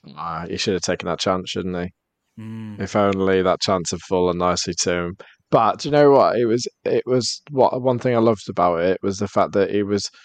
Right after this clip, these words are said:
Speaker 1: he seemed proper gutted when he missed it. Um, not to say that I'm really pleased that he's gutted, but it's just the passion's there, which is great,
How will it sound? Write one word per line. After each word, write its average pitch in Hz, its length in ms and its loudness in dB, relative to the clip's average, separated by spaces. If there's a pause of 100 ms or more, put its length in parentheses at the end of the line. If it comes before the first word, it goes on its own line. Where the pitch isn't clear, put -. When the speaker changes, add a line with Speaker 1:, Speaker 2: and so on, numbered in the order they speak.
(300)
Speaker 1:
he 117 60 -6
seemed 120 300 4
proper 117 280 -4
gutted 101 380 2
when 87 140 -2
he 87 60 -4
missed 95 380 -4
it. 78 160 0 (640)
Um, 90 420 2
not 123 160 2
to - 60 -6
say 101 200 4
that 90 100 6
I'm 95 180 2
really 92 180 2
pleased 87 300 -4
that 82 60 -4
he's 82 120 -8
gutted, 82 400 0
but 87 160 2
it's 98 160 0
just - 300 -8
the - 100 -4
passion's 98 540 -4
there, 82 420 -4
which 104 180 -2
is 95 120 -4
great, 87 400 0